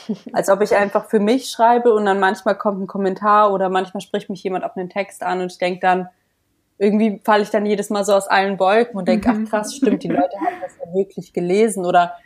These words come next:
Speaker 2: ähm, als ich diesen Post, äh, gemacht hatte, dass, ähm, meine Partnerin schwanger ist, kamen auch manchmal Leute und meinten, "Ah, übrigens Glückwunsch." Also Menschen, die ich
Speaker 1: <laughs> Krass.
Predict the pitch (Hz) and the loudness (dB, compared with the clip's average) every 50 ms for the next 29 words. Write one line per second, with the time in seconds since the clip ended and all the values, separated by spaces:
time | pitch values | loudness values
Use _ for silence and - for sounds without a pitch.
0 | _ _ _ _ _ _ _ _ - 190 180 180 180 175 175 175 - - _ - | _ _ _ _ _ _ _ _ 0 0 2 2 0 -2 -2 -4 -8 -10 _ 0
1 | 180 185 180 - 180 - - 175 185 180 170 - 208 196 202 208 - - - - | 0 0 0 -2 -8 -12 -10 -6 -6 -6 -2 0 2 4 4 2 0 -4 -6 -2
2 | 190 180 170 175 175 170 170 175 - - 185 175 - 170 160 170 170 160 - - | -2 0 0 0 -2 -2 -2 -2 -2 -2 -2 -2 -2 -2 -2 0 -2 -2 -2 -6
3 | - - 170 165 165 165 165 165 165 165 165 165 165 170 170 - 180 180 180 180 | -6 -4 -4 -2 -2 -2 -4 -4 -4 -4 -4 -2 -2 -4 -4 -2 -2 -4 -2 -4
4 | 170 165 160 160 - 180 180 185 190 185 170 - 170 170 170 - - _ _ _ | -4 -6 -6 -4 0 0 2 2 2 0 0 0 -2 -4 -6 -8 -16 _ _ _
5 | _ _ _ _ _ _ _ - - 180 185 185 - 170 190 202 - - 220 208 | _ _ _ _ _ _ _ -2 0 0 0 2 2 0 0 0 0 -2 -2 -2
6 | 208 - - 196 185 180 185 180 190 196 190 - 202 190 190 185 185 190 190 180 | -4 -4 -2 -2 0 2 2 2 2 2 0 -2 -2 0 0 -2 -2 -4 -4 -4
7 | 175 180 180 180 - 196 208 185 214 202 233 214 208 202 185 - - - 202 226 | -4 -4 -6 -6 -4 -4 -4 -4 -4 -2 -2 -2 -2 -2 -6 -8 -4 0 0 0
8 | 220 - - 170 165 160 175 208 269 - - 262 294 302 285 359 - - 285 262 | 0 -2 -4 -2 -2 -2 -2 -4 -4 -2 0 2 2 2 2 0 0 0 0 0
9 | 202 180 208 254 - 202 - - - 311 - - - 180 330 330 | -2 -2 -2 -2 -2 -2 -4 -8 -14 -14 -14 -14 -16 -16 -16 -16